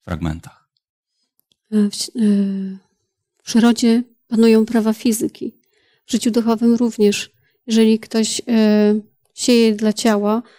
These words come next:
Speaker 2: a chciałabym tu przytoczyć, e, werset, e, z piątego rozdziału,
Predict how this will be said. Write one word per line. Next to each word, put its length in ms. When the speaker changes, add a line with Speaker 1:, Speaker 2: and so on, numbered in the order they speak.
Speaker 2:
a 140
chciałabym 420
tu 140
przytoczyć, 800
e, 40
werset, 640
e, 40
z 420
piątego 460
rozdziału, 560